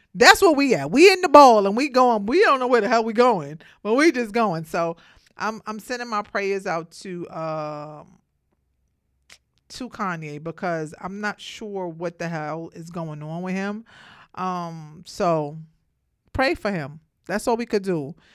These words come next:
What we, what we, we shouldn't do is just keep provoking the situation, like bringing him in because it's gonna get you views and get you listeners to tune in to hear what he has to say. Um, if I had the opportunity to in-, interview Kanye, would I? Of course I would.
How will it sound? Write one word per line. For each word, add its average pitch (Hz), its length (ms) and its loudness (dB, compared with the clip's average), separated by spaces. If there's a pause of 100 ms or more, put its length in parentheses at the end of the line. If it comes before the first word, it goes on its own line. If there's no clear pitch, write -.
(280)
What 220 180 4
we, 254 100 -2
what 202 440 -4
we, 233 180 -12
we 202 240 -8
shouldn't 240 460 -4
do 233 200 -2
is 185 260 -2
just 202 220 -6
keep 220 200 -10
provoking 170 480 -4
the 156 60 -6
situation, 139 680 -10
like 147 260 -8
bringing 190 300 -4
him 190 240 -4
in 185 220 -6
because 170 360 -4
it's 165 120 -16
gonna 175 200 -8
get 170 280 -10
you 185 80 -10
views 175 500 -6
and 170 100 -8
get 170 240 -2
you 170 180 -4 (340)
listeners 170 960 -6 (300)
to 196 120 -10
tune 196 360 -8
in 180 200 -8
to 180 140 -8
hear 185 180 -4
what 170 120 -4
he 175 100 -6
has 160 280 -6
to 165 80 -10
say. 147 440 -8 (380)
Um, 190 360 -8
if 208 180 -10
I 254 120 -4
had 269 160 -6
the 220 60 -4
opportunity 208 720 -6
to 190 160 -8
in-, 196 300 -8
interview 196 480 -8
Kanye, 185 400 -6
would 202 220 -4
I? 226 200 -2
Of 226 140 -12
course 339 320 -8
I 170 80 -2
would. 139 380 -8